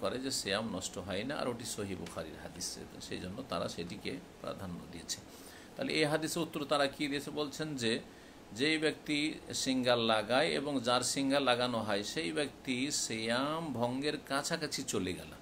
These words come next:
যার সিঙ্গা লাগানো হয় তার শরীর থেকে রক্ত বের করা হয়েছে, সেই জন্য সে দুর্বল হয়ে পড়ার আশঙ্কা রয়েছে। তো দুর্বল যখন হয়ে প-, প-, প-, পড়বে সিয়াম অবস্থায়, এক তো না খেয়ে আছে,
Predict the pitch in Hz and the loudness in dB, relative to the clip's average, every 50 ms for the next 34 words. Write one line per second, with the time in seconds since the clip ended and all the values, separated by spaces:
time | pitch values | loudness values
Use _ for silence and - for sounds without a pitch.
0 | - - - - - - - - - - - - - - - - - - - - | -16 -18 -18 -18 -16 -16 -16 -16 -16 -16 -16 -16 -16 -18 -18 -20 -20 -20 -20 -16
1 | - - 120 139 151 160 156 - - 185 175 175 175 180 175 175 175 175 175 170 | -8 2 6 6 8 8 6 4 4 4 4 4 6 6 6 6 6 4 2 2
2 | 165 170 170 170 175 175 - 143 139 - - 151 147 143 - 156 147 135 - - | 2 2 2 2 2 2 0 0 0 2 0 0 0 0 2 4 4 4 2 0
3 | - 147 139 143 139 139 143 135 135 131 131 117 113 113 - 110 113 - - - | -2 0 0 0 0 2 2 4 4 4 2 0 -2 -2 -4 -6 -6 -6 -4 -4
4 | 110 107 113 117 117 120 123 120 - - - 110 107 107 117 113 113 117 127 131 | -4 -2 -2 -2 -2 -2 -4 -4 -4 -2 -2 -2 -2 -2 -4 -4 0 2 2 4
5 | 127 123 127 123 120 - 117 110 107 107 - - - 120 117 - 120 113 113 117 | 4 2 2 0 0 0 2 2 2 2 0 -2 -4 -4 -4 -2 -4 0 0 0
6 | 113 113 104 98 90 - 98 95 95 90 101 107 101 131 143 139 135 123 139 135 | 0 0 -2 -4 -4 -6 -6 -6 -6 -6 -6 -4 -2 -2 -2 -2 -2 -2 0 2
7 | 135 135 131 120 117 113 123 117 110 110 104 107 101 101 110 98 98 101 104 - | 2 2 0 0 0 0 0 0 0 0 0 0 0 -2 -2 -2 -2 -4 -2 -2
8 | 117 104 92 95 95 95 - - - - - - - - - - - - 135 131 | -4 -2 -2 -2 -4 -4 -6 -10 -16 -18 -18 -18 -18 -18 -10 -6 -2 2 4 4
9 | 131 131 123 113 120 120 - - - 104 92 117 110 - - - 123 120 - - | 4 4 4 2 2 2 2 0 0 2 2 2 0 0 -2 -2 -2 0 -2 -2
10 | 117 117 117 120 117 - 139 131 120 110 - 120 117 | 0 0 2 0 2 2 2 2 2 2 0 -2 -4